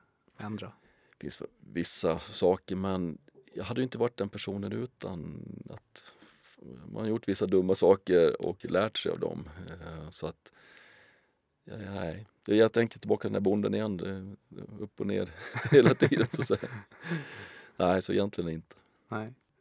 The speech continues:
Speaker 1: Eh, och nu, eh, nu, eh, är det inte länge sedan här, eh, regeringen bestämde för att vi skulle upphäva, eller att de upphävde restriktionerna då.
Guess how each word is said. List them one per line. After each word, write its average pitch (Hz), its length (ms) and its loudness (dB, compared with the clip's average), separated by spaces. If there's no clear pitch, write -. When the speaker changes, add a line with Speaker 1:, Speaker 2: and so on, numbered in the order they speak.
Speaker 1:
Eh, 107 380 -10
och 127 400 0
nu, 127 540 2
eh, 117 80 -4
nu, 123 400 -4
eh, 120 180 -6
är 123 60 -8
det 120 60 -6
inte 113 140 -6
länge 110 200 -4
sedan 110 160 -8
här, 107 260 -6
eh, 107 460 -10
regeringen 107 800 -8
bestämde 113 420 -10
för - 480 -18
att - 260 -12
vi 110 80 -10
skulle 113 240 -12
upphäva, 104 360 -8
eller 110 240 -8
att 104 100 -8
de 104 140 -4
upphävde 104 400 -4
restriktionerna 104 680 -4
då. 107 200 -6